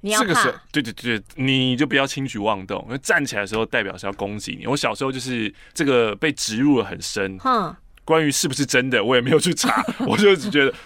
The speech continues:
Speaker 2: 袋鼠站起来的话，
Speaker 1: 导游
Speaker 2: 你要小心。
Speaker 1: 不会骗人吧？
Speaker 2: 啊，导游也只是一个
Speaker 1: 导游为什么要传递这种
Speaker 2: 恐慌啊？
Speaker 1: 他们不是有考过试的人吗？不是有阅读一些关于动物的知识？
Speaker 2: 是啊，是啊，是啊，是啊。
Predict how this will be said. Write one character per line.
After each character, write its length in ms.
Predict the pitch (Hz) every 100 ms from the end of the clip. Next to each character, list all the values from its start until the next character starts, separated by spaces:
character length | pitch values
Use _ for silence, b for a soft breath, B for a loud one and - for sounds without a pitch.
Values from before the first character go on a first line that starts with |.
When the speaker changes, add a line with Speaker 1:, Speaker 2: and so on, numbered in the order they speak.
| B
Speaker 2:
袋 200 | 254 190
鼠 140 | 143
站 200 | 156 180
起 80 | 127
来 60 |
的 80 | 113
话， 180 | 117 117
Speaker 1:
导 160 | 233 226
游 80 | 240
Speaker 2:
你 60 |
要 60 | 247
小 80 | 277
心。 120 | 285
Speaker 1:
不 60 |
会 120 | 349 370
骗 260 | 370 359
人 300 | 226 175 170 185
吧？ 260 | 175 113
Speaker 2:
啊， 220 | 107 117 131 - _ _
导 260 | 113 107 110
游 220 | 117 135
也 60 |
只 60 | 143
是 60 | 285
一 0 |
个 0 |
Speaker 1:
导 60 |
游 40 | 359
为 40 |
什 100 | 440
么 80 | 294
要 120 | 381
传 360 | - - 262 277
递 160 | 381 320
这 100 | 311
种 460 | 240 180 - 220 - - - -
Speaker 2:
恐 220 | 117 101
慌 220 | 120 127
啊？ 240 | 131 123 147 _ _ _ 403
Speaker 1:
他 80 |
们 160 | 453 359
不 80 | 302
是 60 |
有 80 | 381
考 200 | 339 208
过 160 | 240 302
试 220 | - 320
的 140 | 226
人 200 | 185 156
吗？ 380 | 160 165 160 170
不 80 | 190
是 120 | 226
有 120 | 330 214
阅 220 | 294 247
读 220 | - 220
一 20 |
些 140 | 247 226
关 200 | 233 214
于 60 |
动 260 | 202 254 240
物 80 | 220
的 120 | 185
知 260 | - 196
识？ 180 | 208 -
Speaker 2:
是 120 | 226
啊， 100 | 240
是 140 | 208 220
啊， 100 | 196
是 100 | 202
啊， 60 |
是 100 | 185
啊。 200 | 180 156